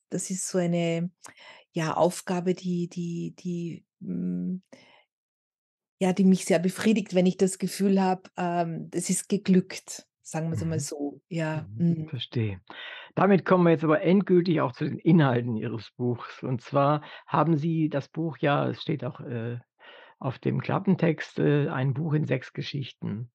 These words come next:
Speaker 2: Da möchte ich gerne fragen, hm, wenn Sie, wenn's Ihnen recht ist, so eine Geschichte nach der anderen, indem Sie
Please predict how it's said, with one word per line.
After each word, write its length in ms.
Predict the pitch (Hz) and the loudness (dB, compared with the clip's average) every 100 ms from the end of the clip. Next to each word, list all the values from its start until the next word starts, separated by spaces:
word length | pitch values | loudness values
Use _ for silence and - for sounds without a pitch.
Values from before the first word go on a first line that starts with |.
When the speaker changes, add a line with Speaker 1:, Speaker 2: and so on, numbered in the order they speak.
| - - - _ _ _ - | -20 -20 -20 _ _ _ -2
Speaker 2:
Da 560 | 160 180 196 190 - _ | 2 2 2 -2 -6 _
möchte 480 | 226 175 170 160 - | -18 -4 -2 -2 -4
ich 80 | 147 | -4
gerne 260 | 160 160 147 | -4 -2 -4
fragen, 760 | - 143 147 160 156 156 - - | -6 -4 -4 -4 -4 -6 -10 -14
hm, 380 | 170 196 - - 147 143 | -12 -12 -12 -14 -12 -6
wenn 220 | 147 143 | -2 -2
Sie, 320 | 147 147 139 | -2 -2 -2
wenn's 200 | 143 143 | -4 -4
Ihnen 160 | 156 135 | -4 -2
recht 300 | 135 143 - | -4 -6 -8
ist, 140 | 139 | -8
so 220 | 143 143 - | -6 -6 -4
eine 280 | 147 151 156 | -4 -2 -2
Geschichte 460 | 139 208 185 - | -4 -8 -8 -6
nach 160 | 139 135 | -4 -4
der 160 | - - | -6 -4
anderen, 320 | 190 196 151 | -2 0 -2
indem 360 | 143 135 160 143 | -2 -2 -2 -2
Sie 240 | 151 | -4